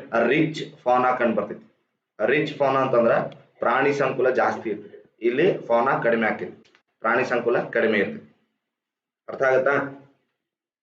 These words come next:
ಅರ್ಥ ಆಗತ್ತೇನ್ರಿ? ಹಂಗಂದ್ರ ವೆಜಿಟೇಷನ್, ವೆಜಿಟೇಷನ್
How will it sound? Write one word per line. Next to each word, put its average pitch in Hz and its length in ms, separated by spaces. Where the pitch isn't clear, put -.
ಅರ್ಥ 101 160
ಆಗತ್ತೇನ್ರಿ? 135 500
ಹಂಗಂದ್ರ 131 440
ವೆಜಿಟೇಷನ್, 123 580
ವೆಜಿಟೇಷನ್ 113 640